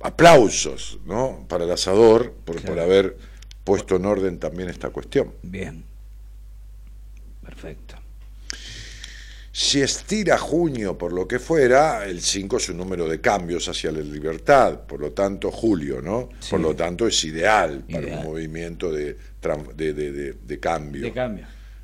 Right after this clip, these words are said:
Speaker 1: De cambio desde la base, ¿no?
Speaker 2: Sí.
Speaker 1: Entonces cualquiera de los dos meses le presta esta posibilidad, uno de una manera y otro de otra.
Speaker 2: Bien.
Speaker 1: ¿Eh?
Speaker 2: Bien.
Speaker 1: El cuatro sería dejo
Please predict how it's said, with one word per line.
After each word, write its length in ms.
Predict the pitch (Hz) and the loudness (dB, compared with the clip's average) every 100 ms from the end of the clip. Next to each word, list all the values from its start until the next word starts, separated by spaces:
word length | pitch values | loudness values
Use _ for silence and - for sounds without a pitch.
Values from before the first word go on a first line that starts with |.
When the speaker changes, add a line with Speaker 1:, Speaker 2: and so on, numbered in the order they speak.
| - | -10
Speaker 1:
De 160 | 78 | -6
cambio 380 | 78 85 92 98 | -2 0 2 2
desde 260 | 80 71 69 | 0 -4 -4
la 140 | 64 | 0
base, 420 | 101 87 - - | 2 0 -4 -8
¿no? 220 | 64 82 - - - - | -10 -10 -12 -18 -20 -18
Speaker 2:
Sí. 160 | - 95 | -16 -12
Speaker 1:
Entonces 320 | 87 110 113 | -8 -8 -4
cualquiera 560 | 110 117 117 170 135 | 0 0 4 6 8
de 60 | 107 | 6
los 160 | 101 92 | 4 -2
dos 120 | 90 | -4
meses 520 | 101 104 107 95 - - - - | -2 -4 -4 -6 -10 -16 -18 -14
le 280 | 78 90 98 | -4 2 2
presta 920 | - 123 131 101 - - 98 101 92 - | 4 4 4 2 -2 -2 0 2 -2 -8
esta 360 | 92 - 90 | -8 -4 -4
posibilidad, 640 | 87 82 87 80 80 78 - | -4 -8 -6 -4 -2 -2 -4
uno 280 | 127 131 127 | -4 -4 -4
de 80 | 123 | -4
una 140 | 131 | -6
manera 500 | 135 131 113 101 - - - - | -6 -4 -4 -4 -8 -12 -18 -14
y 120 | 82 | -8
otro 220 | 85 76 71 | -8 -6 -8
de 100 | 57 | -8
otra. 320 | 50 - - | -12 -16 -16
Speaker 2:
Bien. 380 | 110 127 131 90 - - - - - - - - - - - - - - | -8 -2 -2 -2 -8 -16 -18 -18 -18 -18 -18 -18 -20 -20 -20 -20 -16 -10
Speaker 1:
¿Eh? 200 | 85 104 101 - | -6 -8 -10 -10
Speaker 2:
Bien. 300 | 113 113 92 | -8 -8 -6
Speaker 1:
El 240 | 104 104 98 | -4 -2 0
cuatro 400 | 127 147 147 143 | 6 6 6 0
sería 540 | 123 110 113 104 - - - - | 0 2 4 2 0 -12 -18 -14
dejo 1080 | 85 98 151 156 - - 104 117 135 151 - | -10 4 8 8 4 -4 2 4 4 0 -4